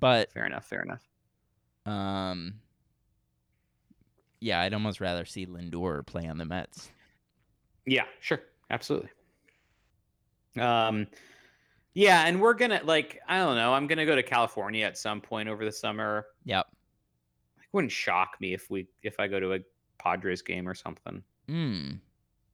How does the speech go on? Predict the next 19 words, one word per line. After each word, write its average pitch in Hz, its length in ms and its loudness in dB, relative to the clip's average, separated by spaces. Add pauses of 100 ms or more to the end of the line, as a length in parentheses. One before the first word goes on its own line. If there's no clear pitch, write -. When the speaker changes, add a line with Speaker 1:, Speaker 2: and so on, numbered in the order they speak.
(180)
Speaker 1:
That's 160 240 -2
interesting. 98 600 -8 (2250)
I'm 120 140 0
Speaker 2:
That's 262 160 6
Speaker 1:
gonna, 196 140 6
Speaker 2:
an 220 60 10
option. 196 440 4 (100)
Speaker 1:
I'm 151 120 0
gonna 269 120 0
say 247 180 4
one, 147 600 2 (380)
hoping 147 560 2
for 101 180 -6
two, 80 540 -4
'cause 120 100 -6
I 147 120 2
imagine 151 360 0
Speaker 2:
Okay. 120 100 6
Speaker 1:
I'll, 104 200 4